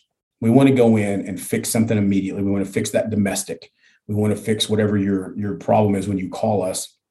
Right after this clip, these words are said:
And unfortunately, we're not very good at trying to fix ourselves because we're trying to take care of everyone else. And some, and I've actually heard someone yesterday actually said, "I think it's kinda selfish, this word self-care."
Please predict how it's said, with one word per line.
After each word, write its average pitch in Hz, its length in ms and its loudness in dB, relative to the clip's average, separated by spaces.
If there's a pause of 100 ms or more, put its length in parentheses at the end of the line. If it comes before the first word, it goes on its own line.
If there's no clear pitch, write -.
(420)
And 110 100 2
unfortunately, 98 840 0 (320)
we're 104 100 -2
not 107 220 4
very 107 180 4
good 104 160 2
at 98 100 -4
trying 107 220 0
to 98 40 -4
fix - 260 -4
ourselves 107 640 -2
because - 360 -8
we're 92 160 -10
trying 101 300 -4
to 82 60 -8
take 87 200 -10
care 95 200 -6
of 90 60 -10
everyone 85 260 -4
else. - 400 -8 (800)
And 110 240 4
some, 123 220 2
and 113 100 4
I've 120 140 4
actually 127 280 2
heard 113 180 0
someone 113 260 2
yesterday 101 340 -2
actually 98 220 -8
said, 110 160 -6
"I 104 80 -2
think 135 180 2
it's 127 100 4
kinda 113 200 0
selfish, - 760 -4
this 110 140 -10
word 110 200 -2
self-care." - 640 -4